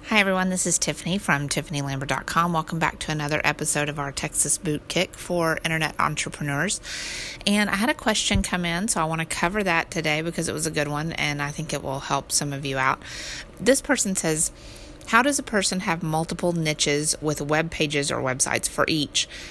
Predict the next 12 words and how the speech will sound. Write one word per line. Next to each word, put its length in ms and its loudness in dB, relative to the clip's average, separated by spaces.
How 180 6
does 200 0
one 280 0
keep 180 -2
up 160 -2
with 140 -2
all 200 2
of 120 -4
them, 260 -2
including 480 0
social 380 -2
media? 500 -2